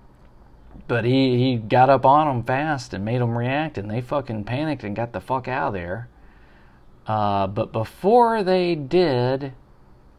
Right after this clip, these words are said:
the conspirators ran Darius through with their fucking javelins and then took off in different columns, you know. So Alexander had to split up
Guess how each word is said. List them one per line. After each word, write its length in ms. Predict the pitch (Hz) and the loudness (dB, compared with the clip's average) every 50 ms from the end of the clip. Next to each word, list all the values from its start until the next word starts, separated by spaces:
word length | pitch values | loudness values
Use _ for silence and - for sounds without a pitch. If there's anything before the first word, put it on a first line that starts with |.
| - - - | -20 -18 -16
the 80 | - | -16
conspirators 1080 | - - 120 104 104 - - - 185 190 190 190 185 185 - 185 180 175 175 170 156 131 | -10 -6 -6 -6 -6 -8 -6 -2 0 2 2 2 2 0 0 0 0 2 2 0 -2 -4
ran 440 | 120 123 139 147 160 165 165 165 156 | -4 -4 -2 -2 0 0 -2 -2 -2
Darius 520 | 156 147 147 147 143 147 147 143 131 127 | 0 2 2 4 4 4 2 2 -2 -6
through 360 | - - 156 151 147 147 147 | -10 -6 -4 -2 -2 0 -2
with 200 | 135 135 135 131 | -2 -2 -4 -2
their 140 | 127 123 120 | -2 -2 -2
fucking 440 | 120 - - 147 143 - 151 147 139 | -2 -6 -10 -10 -8 -6 -6 -6 -4
javelins 840 | 123 127 113 104 101 101 87 92 95 90 82 87 95 92 - - - - - - - - - - - - - - - - - - - - - - - - - - - - - - - - - - - - - - - - - - - - - - - - - - | -4 -2 -2 -2 -2 -4 -6 -8 -10 -10 -10 -10 -12 -12 -14 -18 -20 -20 -20 -20 -20 -20 -20 -20 -20 -20 -20 -20 -20 -20 -20 -20 -20 -20 -20 -20 -20 -20 -20 -20 -20 -20 -20 -20 -20 -20 -20 -20 -20 -20 -20 -20 -20 -20 -20 -20 -20 -20 -20 -20 -20 -20 -10 -6
and 120 | 117 110 | -2 0
then 160 | 110 117 113 | 2 0 0
took 260 | 117 - 131 135 127 | 0 -2 -4 -2 0
off 300 | 117 107 110 113 117 117 | 0 2 2 2 2 0
in 180 | 117 98 95 95 | -2 -4 -4 -2
different 340 | 110 117 117 123 117 113 - | -2 -4 -2 -2 -4 -4 -4
columns, 580 | - 113 101 98 98 95 90 87 87 90 92 | -4 -2 -2 -2 -2 -2 -4 -6 -8 -10 -8
you 80 | 101 95 | -8 -8
know. 420 | 92 90 92 92 92 95 95 95 98 - - - - - - - | -6 -6 -6 -6 -6 -6 -8 -10 -14 -18 -20 -20 -20 -20 -20 -20
So 200 | - - 101 95 | -10 -6 -4 -2
Alexander 580 | 95 104 113 117 113 107 104 113 123 127 113 104 | 0 2 4 2 2 2 0 -2 0 0 0 0
had 140 | 110 98 95 | -2 -2 -4
to 80 | 92 | -6
split 340 | - - - - 98 90 85 | -8 -10 -8 -6 -6 -4 -4
up 240 | 85 82 85 85 | -4 -6 -6 -8